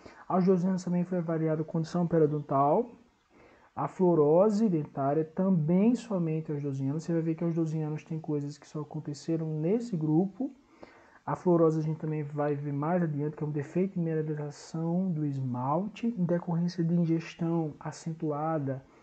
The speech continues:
de flúor. Também foi medida a condição da oclusão dentária, tá? E aí, <clears throat> a partir desse grupo, né, dos adultos, aí não, aqui é, é adolescentes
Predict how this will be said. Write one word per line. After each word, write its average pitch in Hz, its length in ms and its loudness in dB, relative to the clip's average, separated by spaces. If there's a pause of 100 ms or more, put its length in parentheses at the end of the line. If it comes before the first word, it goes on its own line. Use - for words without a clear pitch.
(140)
de 160 80 -4
flúor. 151 760 2 (1200)
Também 175 240 4
foi 190 160 0
medida 190 560 4
a 175 140 -2
condição 180 320 -4
da 180 80 2
oclusão 165 320 -4
dentária, 175 640 0 (300)
tá? 170 260 -6 (720)
E 214 80 4
aí, 233 300 4 (180)
<clears throat> 165 220 6
a 190 40 6
partir 202 280 -2
desse 202 240 -2
grupo, 175 400 2
né, 151 160 -2
dos 160 180 -4
adultos, 147 920 -4
aí 147 80 -4
não, 151 160 -2
aqui 139 180 -6
é, 156 120 -2 (680)
é 139 40 -2
adolescentes 139 920 -2